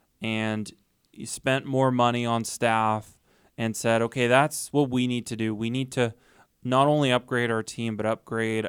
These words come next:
our staff." And to me, Peter Chiarelli is a below average N H L G M at this point.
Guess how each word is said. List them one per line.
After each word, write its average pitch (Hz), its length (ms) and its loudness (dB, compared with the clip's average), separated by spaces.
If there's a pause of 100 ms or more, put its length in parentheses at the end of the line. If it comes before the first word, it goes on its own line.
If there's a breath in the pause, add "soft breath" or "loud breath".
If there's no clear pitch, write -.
our 107 200 -4
staff." - 760 -8 (500)
And 117 460 0 (380 soft breath)
to 135 100 -6
me, 160 300 -2
Peter 147 320 -2
Chiarelli 120 580 0
is 110 180 -4
a 107 220 -2
below 117 560 2
average 110 640 0
N 117 140 -6
H 110 200 -6
L 110 160 -4
G 101 220 -8
M 107 320 -10
at 104 100 -14
this 104 160 -10
point. - 300 -14